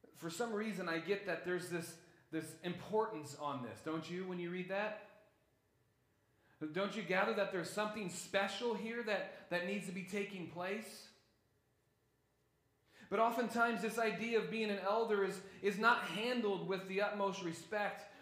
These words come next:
or it's not looked to by the congregants as something that's that special.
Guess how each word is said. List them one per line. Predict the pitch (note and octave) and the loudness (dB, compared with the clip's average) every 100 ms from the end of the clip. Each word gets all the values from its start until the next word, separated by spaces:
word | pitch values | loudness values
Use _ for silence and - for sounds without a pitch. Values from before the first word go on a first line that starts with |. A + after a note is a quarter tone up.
| - | -4
or | G3 F#3+ F#3 - - | 0 2 2 -2 -8
it's | - F#3+ | -4 -2
not | A#3 A3 G#3+ F#3+ | 2 2 2 4
looked | A#3 B3+ - G3 | 4 2 -4 -2
to | G#3 | 0
by | F#3 F#3 | 2 2
the | F#3 | 2
congregants | F3+ A3 A3+ F#3+ G3 G3 | 0 0 0 -2 -4 -4
as | F3+ | -4
something | - G3 G3 | -2 -2 0
that's | F#3 F3+ - | -2 -2 0
that | F#3 G3 - | 0 0 -4
special. | - A3 - D#3 B2 | -2 0 0 -6 -8